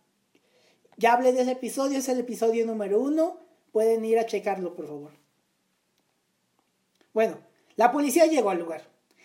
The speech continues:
y hablaron con Kola-, Kola-, Kolakovic, quien les dio la descripción de la persona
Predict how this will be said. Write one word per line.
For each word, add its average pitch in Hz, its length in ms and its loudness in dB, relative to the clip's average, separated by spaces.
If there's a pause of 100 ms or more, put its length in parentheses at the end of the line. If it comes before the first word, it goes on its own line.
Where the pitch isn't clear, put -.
y 233 100 2
hablaron 240 400 4
con 233 320 0
Kola-, 240 500 2
Kola-, 196 420 -6 (200)
Kolakovic, 196 760 -2 (800)
quien 277 220 0
les 240 300 -2
dio 320 220 4
la 320 160 2
descripción 302 580 0
de 165 80 -8
la 185 200 -6
persona 247 520 0